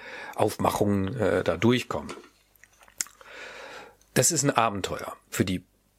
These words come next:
beiden Brüder Grimm, äh, und die, äh, davon erzählen sie auch. Also diese Zeit der Kindheit ist eine ganz bestimmte Zeit gewesen, auch mit geheimnisvollen Orten. Es gibt da ein altes Schloss und es gibt da einen geheimnisvollen Stadtbrunnen,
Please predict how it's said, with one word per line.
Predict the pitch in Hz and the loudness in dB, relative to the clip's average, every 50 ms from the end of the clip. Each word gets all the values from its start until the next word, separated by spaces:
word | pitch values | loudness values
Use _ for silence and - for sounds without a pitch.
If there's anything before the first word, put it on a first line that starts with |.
| _ _ _ | _ _ _
beiden | - 90 104 107 98 101 | 2 4 4 4 2 0
Brüder | 87 - 98 104 101 92 90 | 2 4 4 6 6 4 2
Grimm, | - - 87 113 147 156 - - - - _ - _ _ _ _ _ _ _ _ - | 2 2 2 2 2 0 -4 -10 -18 -20 _ -20 _ _ _ _ _ _ _ _ 0
äh, | - 107 104 101 101 101 - - _ _ _ _ _ _ _ _ _ _ _ _ _ _ _ _ _ _ - - | 2 2 4 4 2 0 -4 -14 _ _ _ _ _ _ _ _ _ _ _ _ _ _ _ _ _ _ -20 0
und | - 127 110 - | 0 0 2 4
die, | 117 101 | 2 2
äh, | 107 - - 113 - - - - | 2 0 -2 -4 -4 -4 -6 -2
davon | - 113 - - 120 110 | -2 0 2 2 2 4
erzählen | 101 104 - 117 101 95 | 2 2 2 2 2 2
sie | 87 76 | 0 -2
auch. | 76 80 | -2 -2
Also | 87 98 104 110 | 0 0 -2 0
diese | 110 143 147 160 170 165 160 - | 2 2 2 4 2 2 0 2
Zeit | - 135 127 131 | 2 0 2 2
der | - 113 | 2 0
Kindheit | - - - 151 151 143 - 110 95 - | 0 0 0 -2 0 2 2 2 2 2
ist | 101 - - - | -2 -6 -4 -4
eine | 98 - | -2 0
ganz | - - 120 143 139 - | 0 2 2 2 0 -2
bestimmte | - 107 - - - - 123 151 156 139 101 82 | -4 -4 -4 -4 0 2 2 2 2 0 0 0
Zeit | - - - 78 78 - | 0 -2 -2 -4 -4 -8
gewesen, | - - 85 80 85 98 113 127 139 139 - - - - - - - - | -10 -8 -4 -2 -2 2 2 2 0 0 -4 -10 -10 -10 -12 -12 -6 -4
auch | - - - | -4 -2 0
mit | 95 92 - | -2 -2 2
geheimnisvollen | - - - 104 113 131 127 - - 95 85 80 | 2 2 4 4 4 2 2 4 2 2 2 2
Orten. | - 110 120 127 123 - 98 | 2 4 4 2 0 -2 -4
Es | 85 | -2
gibt | - 95 - - | -2 -4 -4 -2
da | 80 | -4
ein | - | -2
altes | - 71 73 - - - | -2 -6 -4 -4 -2 -2
Schloss | - - 101 101 101 98 - - | 0 2 4 4 4 4 2 0
und | 101 95 | -2 -2
es | - - - | -2 0 0
gibt | 110 - - - | 0 0 2 2
da | 95 | 2
einen | 87 90 | 2 0
geheimnisvollen | 87 87 90 107 117 117 107 - - 98 87 85 | 0 0 2 4 4 4 2 2 0 0 0 0
Stadtbrunnen, | - - 113 - - _ _ - 95 90 113 120 117 117 110 110 107 113 | 0 0 0 -2 -2 _ _ -4 2 4 4 4 4 2 2 0 -2 -4